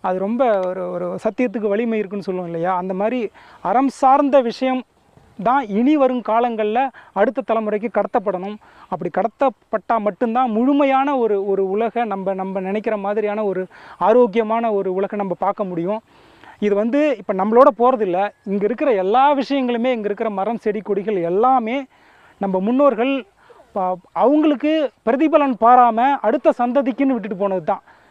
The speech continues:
அதுல தான் இப்ப நாங்க அறுவடை பண்றோம். அதே மாதிரி நம்ம இப்போ அடுத்த சந்ததிக்கு நம்ம கொடுக்கணும் அப்படின்னாலே,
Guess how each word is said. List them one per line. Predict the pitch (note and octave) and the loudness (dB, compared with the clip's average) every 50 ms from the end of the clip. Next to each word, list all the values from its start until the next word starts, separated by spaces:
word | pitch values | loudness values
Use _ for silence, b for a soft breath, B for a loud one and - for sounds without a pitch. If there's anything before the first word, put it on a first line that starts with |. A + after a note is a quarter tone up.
| b b - | b b 2
அதுல | - G#3+ A#3+ D4+ C#4+ | 2 4 6 6 6
தான் | C4+ D4+ D#4 | 6 6 4
இப்ப | D4+ C4 G3+ - | 2 2 0 -2
நாங்க | A#3+ A3 G#3 B3+ C4 B3 | -2 0 0 0 2 4
அறுவடை | A#3+ A#3 B3+ B3+ A#3+ G3 | 4 4 4 2 0 0
பண்றோம். | G#3 F3+ F3 E3 - b b b b b b b | -2 -4 -4 -6 -8 b b b b b b b
அதே | b F#3 G#3 C4 | b 0 2 2
மாதிரி | C#4 B3+ C4+ C#4 C#4 B3 | 2 2 2 2 2 0
நம்ம | A3+ A3 C4 D4+ D#4 | 0 2 2 2 2
இப்போ | C#4 B3+ - - D4 D#4 D#4+ D4 | 2 0 0 0 2 4 4 4
அடுத்த | A#3 G#3+ B3 D4+ - - D#4+ - - | 4 2 0 0 -2 -4 -4 -2 -2
சந்ததிக்கு | C4 C4 C4 D#4 C#4 C#4+ C#4 | 0 0 0 0 0 0 -2
நம்ம | C#4 C4 A#3+ A3+ G#3 - | -2 -2 -2 -2 -2 0
கொடுக்கணும் | C4 D4 D#4 D4+ D#4 D4+ C#4+ B3+ A#3 | 0 0 2 2 2 4 4 2 2
அப்படின்னாலே, | G3 B3 B3 A#3 A3+ G3+ F#3 F#3 G3+ B3 C#4+ C#4+ | 2 0 0 0 0 0 0 0 2 2 2 2